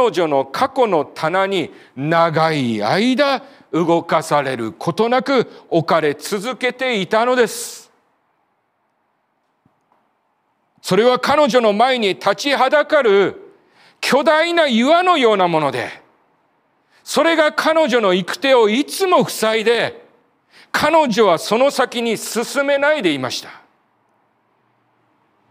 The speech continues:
そのことを知るゆえに、イエス・キリストは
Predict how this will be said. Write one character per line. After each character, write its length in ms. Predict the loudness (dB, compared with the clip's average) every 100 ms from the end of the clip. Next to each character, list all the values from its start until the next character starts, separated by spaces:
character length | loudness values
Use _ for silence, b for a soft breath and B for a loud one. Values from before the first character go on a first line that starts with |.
| _ _ _ _ _ _ _ _ B B
そ 200 | B 2
の 120 | 2
こ 160 | 2 2
と 220 | 4 2
を 60 | 2
知 320 | -4 -2 0
る 240 | 2 2
ゆ 320 | 0 2 2 2
え 120 | 0
に、 280 | -2 -6 -12 _ _ _ _ _ _ _ _ _ _ -6
イ 100 | -2
エ 80 | -2
ス・ 140 | -2
キ 140 | -2 0
リ 100 | -2
ス 120 | -2
ト 120 | 0
は 200 | 0 -2